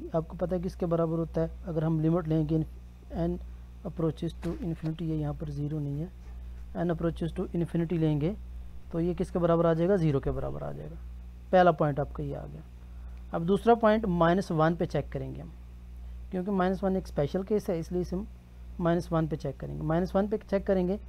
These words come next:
तो माइनस वन की power infinity, माइनस वन की power infinity का मतलब ये होगा कि कभी अगर तो वो, अ, माइनस वन को माइनस वन से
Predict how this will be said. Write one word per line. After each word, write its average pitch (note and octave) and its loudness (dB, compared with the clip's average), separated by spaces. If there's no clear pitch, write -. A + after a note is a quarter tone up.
तो G3 4
माइनस F3 2
वन F3 4
की G3+ -2
power D#3 4
infinity, D#3 0
माइनस F3 2
वन G3 4
की F#3+ -6
power F#3 6
infinity F#3+ 0
का F3 2
मतलब E3+ 0
ये F3+ 2
होगा E3 6
कि F#3 -4
कभी E3+ 0
अगर F3+ 2
तो F#3+ 0
वो, F#3 2
अ, - -2
माइनस D#3+ 0
वन F3 2
को F3 -6
माइनस E3+ 0
वन F3+ 0
से F3+ -2